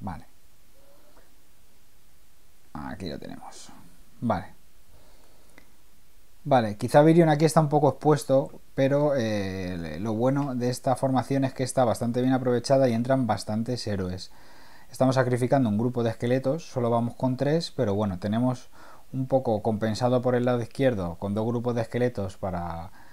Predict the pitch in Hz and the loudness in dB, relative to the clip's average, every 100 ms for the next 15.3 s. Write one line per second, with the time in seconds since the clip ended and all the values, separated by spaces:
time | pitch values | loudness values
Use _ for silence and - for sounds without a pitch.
0 | - - - 104 98 110 110 117 110 127 | -16 -16 -8 -6 -4 -2 0 0 2 2
1 | 127 110 - 117 120 117 117 117 113 113 | 4 2 0 -2 0 0 0 0 0 0
2 | 113 107 117 117 117 107 95 92 98 104 | -2 -2 -4 -4 -2 -2 0 -4 -2 -2
3 | 110 104 95 90 82 82 98 104 110 110 | 0 0 -2 -4 -4 -2 -2 -2 -4 -4
4 | 110 113 104 110 120 113 104 90 90 - | -2 -2 -2 -4 -2 -2 -2 -2 -4 -2
5 | 110 107 113 113 107 113 110 113 107 113 | -2 0 2 2 0 -2 0 -2 0 0
6 | 110 110 110 110 113 127 135 139 156 - | 0 -2 -2 0 2 4 4 2 -2 -10
7 | - - - - - - 139 135 143 139 | -16 -16 -16 -16 -16 -12 -6 4 4 4
8 | 139 135 135 139 147 135 113 107 117 120 | 4 6 6 6 4 2 0 -2 -2 -2
9 | 117 123 123 113 - 123 123 139 131 107 | 0 0 2 0 2 0 2 0 0 0
10 | 101 113 113 110 104 98 95 90 87 87 | 0 0 2 2 2 0 0 -2 -4 -8
11 | - - - - - - - - - 110 | -12 -16 -16 -16 -16 -16 -16 -16 -10 -4
12 | 101 - 104 113 113 117 117 127 135 135 | -2 0 0 0 -2 -2 2 2 2 0
13 | 107 98 92 92 107 113 117 110 101 104 | -2 -4 -4 -4 -2 0 2 0 0 0
14 | 113 107 101 104 113 92 90 87 87 95 | -2 -2 -2 -2 -2 -2 -2 -4 -8 -12
15 | 92 101 | -10 -8